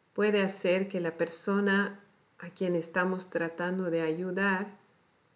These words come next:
pierda algo de su poder personal y pierda su confianza en que puede encontrar su solución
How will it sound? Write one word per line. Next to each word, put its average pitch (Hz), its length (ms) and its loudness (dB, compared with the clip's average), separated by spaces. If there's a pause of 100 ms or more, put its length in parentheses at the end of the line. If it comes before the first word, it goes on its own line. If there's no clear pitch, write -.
(880)
pierda 214 680 6 (540)
algo 196 380 2
de 170 120 0
su 165 240 0
poder 175 400 2
personal 165 720 -2 (840)
y 202 120 2
pierda 202 520 4
su 196 180 0
confianza 180 1080 -2
en 160 260 -4
que 160 460 0 (140)
puede 170 640 2
encontrar 165 680 -4
su 170 200 -4
solución 165 880 -2